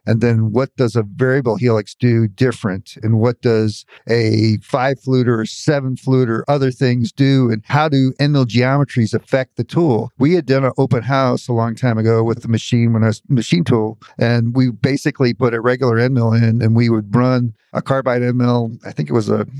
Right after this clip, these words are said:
I'm not positive, but we were running, I think, a half inch at a time, and we would do half inch depth of cut and quarter inch step over. And we would run the end mill at about fifteen, twenty inches a minute, it would start squealing.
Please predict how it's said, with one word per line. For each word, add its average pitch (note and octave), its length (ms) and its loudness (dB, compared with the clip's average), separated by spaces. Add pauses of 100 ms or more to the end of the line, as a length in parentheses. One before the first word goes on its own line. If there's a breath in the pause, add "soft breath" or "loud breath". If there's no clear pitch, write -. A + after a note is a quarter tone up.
(140)
I'm B2+ 120 0
not B2 180 0
positive, A#2 360 -2
but B2+ 120 -2
we D#3+ 140 2
were C3+ 160 0 (260 loud breath)
running, C#3 260 0
I A#2 120 0 (240)
think, F#3 220 -2
a C#3 60 0
half C#3+ 280 0
inch D3+ 220 -2
at B2+ 80 -6
a - 20 -6
time, B2 400 0
and A#2 100 2
we B2 120 2
would A#2+ 160 0
do A#2 400 2 (200)
half D3+ 280 0
inch E3+ 200 -2
depth C3+ 260 0
of C3 100 -6
cut B2+ 320 0
and A2 80 -12
quarter C#3+ 360 0
inch A#2+ 200 -2
step G2+ 320 -2
over. F2 400 -8 (180)
And A2 120 0
we B2 120 4
would A#2 140 -2
run D3 260 0
the C3 380 2
end C#3+ 180 0
mill C#3 380 2 (100)
at B2+ 80 0
about A#2+ 200 -2
fifteen, F3 380 -2
twenty D3+ 280 -2
inches C3 240 -2
a - 20 -2
minute, A#2 260 2
it A#2+ 60 -2
would A2 120 -4
start G#2 240 -2
squealing. B2 540 -4